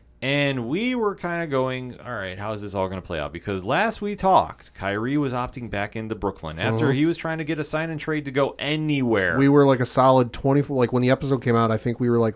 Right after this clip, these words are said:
Speaker 2: just under twenty-four hours from when players had to indicate whether they were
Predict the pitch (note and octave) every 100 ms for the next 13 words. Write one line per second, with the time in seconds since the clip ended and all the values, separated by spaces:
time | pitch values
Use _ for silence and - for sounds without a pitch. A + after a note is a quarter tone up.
0 | A#2+ B2 B2+ A2 A2 G#2 G2+ - - B2+
1 | A#2 B2 A2+ A2 G#2+ G#2 - A2+ A2 A2
2 | G#2+ G#2+ - - - - - - A#2+ A#2
3 | A2+ A2+ A#2 A#2 - A2+ A2 G#2+ B2+ A#2+
4 | A#2 B2 A#2 G#2+ A2 A2 A2 A2 A2 G#2
5 | G2